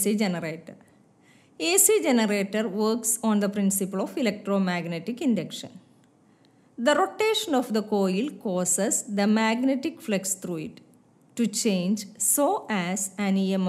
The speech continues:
F is induced in the coil. ഒരു കോയിൽ മാഗ്നറ്റിക് പോൾ പീസസിനിടയിൽ റൊട്ടേറ്റ് ചെയ്യുക എന്നുള്ള ആ ഒരു പ്രിൻസിപ്പിൾ തന്നെയാണ് അങ്ങനെ ഇ എം എഫ് ഇൻഡ്യൂസ് ചെയ്യപ്പെടുന്നത്. അത്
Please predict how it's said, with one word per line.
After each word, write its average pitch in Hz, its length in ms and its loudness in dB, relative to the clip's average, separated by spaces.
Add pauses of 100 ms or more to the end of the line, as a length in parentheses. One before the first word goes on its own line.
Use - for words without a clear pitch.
F - 40 -14 (120)
is 269 100 0 (220)
induced 254 580 2
in 165 140 -4
the 185 60 -6 (100)
coil. - 200 -10 (960)
ഒരു 220 120 4 (120)
കോയിൽ 196 420 4 (880)
മാഗ്നറ്റിക് 214 680 2
പോൾ 214 160 0 (100)
പീസസിനിടയിൽ 208 840 2 (120)
റൊട്ടേറ്റ് 240 520 -2
ചെയ്യുക 190 480 -2
എന്നുള്ള 190 320 0 (320)
ആ - 20 0 (140)
ഒരു 202 180 -2
പ്രിൻസിപ്പിൾ 196 520 -2
തന്നെയാണ് 180 460 -2 (180)
അങ്ങനെ 190 280 0 (240)
ഇ - 20 0 (120)
എം 175 120 -4
എഫ് 190 160 -4
ഇൻഡ്യൂസ് 220 360 2
ചെയ്യപ്പെടുന്നത്. - 440 -4 (200)
അത് 190 100 -2